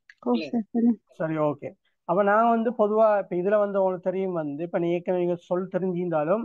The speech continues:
Speaker 2: நாங்க அதை வாசிக்கிறது அந்த மாதிரி விஷயங்களும் மீக்கி, அப்படித்தானே? இப்ப இது ஜப்பனீஸை வந்து வாசிக்கிறதெல்லாம் படிப்போம், அப்படித்தானே? அதுல, அஹ், கஞ்சி வாசிக்கிறதுக்கு,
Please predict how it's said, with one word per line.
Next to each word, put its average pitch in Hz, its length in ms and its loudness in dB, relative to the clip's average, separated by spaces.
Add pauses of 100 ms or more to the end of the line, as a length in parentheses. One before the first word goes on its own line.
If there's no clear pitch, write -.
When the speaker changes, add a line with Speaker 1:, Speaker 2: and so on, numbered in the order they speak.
Speaker 2:
நாங்க 170 200 -2
அதை 165 180 -2
வாசிக்கிறது 151 760 -4 (120)
அந்த 151 180 -2
மாதிரி 156 160 -2
விஷயங்களும் 156 500 -4
மீக்கி, 185 240 0
அப்படித்தானே? 147 340 -4 (720)
இப்ப 147 60 2 (500)
இது 151 140 -2
ஜப்பனீஸை 170 420 0
வந்து 160 180 -2
வாசிக்கிறதெல்லாம் 160 680 -2
படிப்போம், 180 240 -2
அப்படித்தானே? 151 320 -6 (280)
அதுல, 143 240 -8 (1040)
அஹ், 131 320 -10 (140)
கஞ்சி 170 300 2
வாசிக்கிறதுக்கு, 143 800 -2